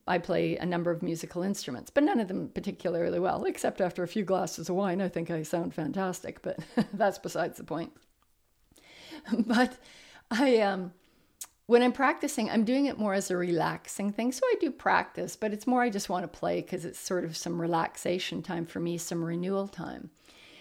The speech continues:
And I haven't really done the dedicated practice, the boring drill kind of stuff that really makes you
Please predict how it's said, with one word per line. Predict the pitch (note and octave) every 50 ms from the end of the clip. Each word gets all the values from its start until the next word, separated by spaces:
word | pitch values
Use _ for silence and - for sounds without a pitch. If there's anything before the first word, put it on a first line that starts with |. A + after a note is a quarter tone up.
| - _ _ -
And | G#3 G#3
I | G3+
haven't | G3+ G3 - B3 C#4 D4+ D4+ - A4 -
really | - A#3 A#3+ A#3+ B3 C4 C4+ C4+ C#4+ B3
done | A#3+ A3+ G#3+ G3 G3+
the | F#3+ G3
dedicated | E3 - - G3+ G3 G#3 C4 C#4 - - - A#3 G3+ F3+ F#3+ G3 G#3 -
practice, | - - - - - - - _ - - - - - - - - - _ _ _ _ _ _ _ _ _ _ -
the | D#3+ G3+ F#3
boring | E3+ D3 D#3 - G3 F#3+ F#3 G3 G#3+ A3 A3 A3 G#3 G#3 G3+ G3+ G3 G3+ G#3+ G3+ G3+ - _ _ _ _ _ _ _ _ - G3+
drill | E3 - F3+ F3+ F#3 G3 G3 G#3 G#3 G#3 G#3 G#3+ G#3+
kind | G#3 - A3 F#3+ G3 G3+ G3+ G3
of | G#3
stuff | - - - - G#3 F3+ D#3+ - D#3+ - - - -
that | - G3 -
really | - F#3+ G3 G3+ A3 A#3 A#3+ B3 A#3+ B3 A#3+
makes | A3 G3+ F#3+ F3+ F#3+ F#3 - - - - -
you | F#3+ F#3 F3+ F3+ E3+ E3+